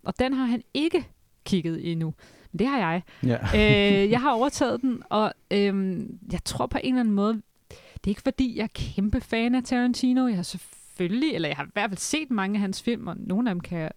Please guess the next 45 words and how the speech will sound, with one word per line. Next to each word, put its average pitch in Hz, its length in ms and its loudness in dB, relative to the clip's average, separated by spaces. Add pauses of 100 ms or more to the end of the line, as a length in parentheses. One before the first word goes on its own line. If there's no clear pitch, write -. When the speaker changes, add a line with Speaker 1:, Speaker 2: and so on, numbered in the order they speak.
Speaker 1:
rigtig 175 220 -4
godt 202 180 -4
lide. 226 200 -2 (640)
Men, 185 480 0
øh, 180 380 0 (320)
det 233 100 -2
der 269 100 0
med, 226 240 2
når 233 100 2
man 196 200 0
virkelig 208 240 -2
brænder 185 240 -6
for 214 100 -6
noget, 185 280 -4 (720)
øh, 180 380 2 (200)
han - 300 -2
brænder 185 300 -4 (180)
virkelig 180 480 -2
for - 120 -12
film. - 300 -10 (280)
Og - 120 -6
når 190 80 0
han 214 200 -2
skal - 200 -4
beskrive, 214 480 -4
hvordan 175 320 -2
han 185 200 -4
som 175 340 -6 (880)
alt 208 220 0
for - 120 -4
ung, 170 220 -4
fire-årig, 208 680 0
tror - 240 -4
jeg, 156 180 -2
anede 175 280 0
se 180 180 -2
Dirty 175 320 0
Harry 170 300 0 (100)
eller 170 180 -4
sådan 180 120 -2
et 175 60 0
eller 165 160 -4
andet, 143 200 4
Speaker 2:
Hmm. 104 120 0
Speaker 1:
øhm, 180 420 -2